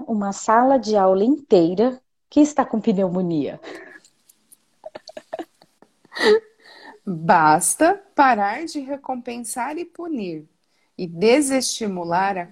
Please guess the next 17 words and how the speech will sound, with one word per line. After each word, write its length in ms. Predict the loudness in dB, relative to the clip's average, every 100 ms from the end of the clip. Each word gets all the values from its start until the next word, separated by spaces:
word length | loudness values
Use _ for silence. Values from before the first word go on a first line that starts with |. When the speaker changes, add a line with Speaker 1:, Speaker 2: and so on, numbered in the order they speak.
| -10
Speaker 2:
competição 1000 | -6 -6 -6 -10 -8 -8 -6 -6 -8 -12
continuamente 1200 | -10 -10 -8 -10 -10 -8 -6 -6 -8 -10 -10 -12 -16 -18
desde 560 | -10 -4 -4 -6 -6 -6
o 40 |
início. 680 | -4 -4 -6 -6 -8 -12 -20 _ _ _ _ _ _ _
Só 400 | -2 0 2 0
assim 560 | -2 -4 -4 -8 -8 -10
a 140 | -8
sala 360 | -6 -6 -6 -6
de 200 | -6 -8
aula 460 | -6 -6 -6 -8 -8
ficará 560 | -12 -6 -2 -2 -2
livre 720 | -4 -6 0 0 -2 -8 -10 -12 -20 -8
do 120 | -6
princípio 640 | 0 2 2 0 -2 -2 -2
da 100 | 0
concorrência. 920 | -2 -4 -4 -4 -4 -6 -10 -12